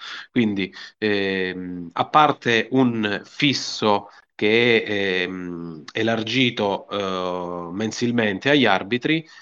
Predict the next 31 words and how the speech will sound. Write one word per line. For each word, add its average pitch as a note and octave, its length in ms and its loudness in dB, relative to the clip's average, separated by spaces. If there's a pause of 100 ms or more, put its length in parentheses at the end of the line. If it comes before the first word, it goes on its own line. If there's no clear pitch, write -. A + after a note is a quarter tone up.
i C3 100 0
criteri B2+ 440 4
di C3 80 2
rimborso A#2+ 640 2
sono B2 340 0
quelli G#2+ 540 2
che G#2+ 160 0
ho, G2 580 0
eh, F2+ 80 -6
che G#2+ 100 -2
ho G2+ 140 0
enunciato, G2 600 -4
quindi F#2+ 380 -4 (260)
sono G#2+ 440 2
criteri A2 580 0
abbastanza G#2+ 800 -2
oggettivi, A2+ 800 -2 (360)
eh, F#2+ 240 -2
con A2 180 2
delle A2+ 240 4
tabelle A2 520 0
ben, A#2 440 0
eh, G2+ 260 -2
ben G#2 680 0
definite B2+ 760 0 (120)
e A#2 160 -2
che C#3 180 4
portano A#2 720 4
ogni C#3 260 2
anno A#2 440 0
circa, B2 680 2